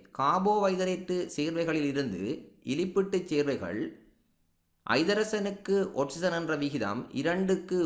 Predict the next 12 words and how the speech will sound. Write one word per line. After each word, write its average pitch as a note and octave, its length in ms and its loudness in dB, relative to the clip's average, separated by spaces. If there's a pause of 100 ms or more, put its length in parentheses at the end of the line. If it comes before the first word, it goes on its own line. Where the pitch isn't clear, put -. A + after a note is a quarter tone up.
(140)
ஒன்றாக E3 640 4
காணப்படாது D3 880 2 (140)
என்ற D3 240 0
வகையிலே A#2 500 -2 (180)
வேறுபட்டு C#3 580 0
நிற்கிறது. G#2+ 480 -2 (1700)
இலிப்பிட்டுகள் E3 800 0 (500)
நீர் F#3 400 -2
உட்பட C3+ 360 0 (380)
முனைவுத்தன்மையான F3 1040 -2
திரவங்களிலே D3 720 0 (220)
கரைவதில்லை. C3+ 640 0